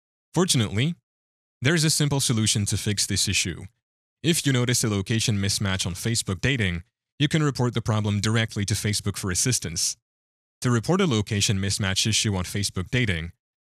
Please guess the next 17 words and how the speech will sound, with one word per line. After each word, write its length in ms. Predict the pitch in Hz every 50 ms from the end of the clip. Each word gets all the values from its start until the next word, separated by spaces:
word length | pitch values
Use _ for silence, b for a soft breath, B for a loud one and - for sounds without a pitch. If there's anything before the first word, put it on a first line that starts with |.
| _ -
go 140 | 117 147 190
to 80 | 196 165
the 60 | 120
Facebook 480 | - - 127 127 - - 123 113 -
app 200 | 110 101 104 98
and 160 | - 98 95 95
make 220 | 113 131 143 135
sure 160 | - - 135
to 100 | 127 113
log 240 | 107 104 104 101 95
in 140 | 107 104 101
to 100 | - 123
your 200 | 104 95 98 101
account. 420 | 98 - 101 87 82 82 - - - _ _ _ _ _ _ _ _ -
Once 240 | - 117 120 - -
logged 240 | 113 98 95 95 110
in, 300 | 160 147 127 123 123 117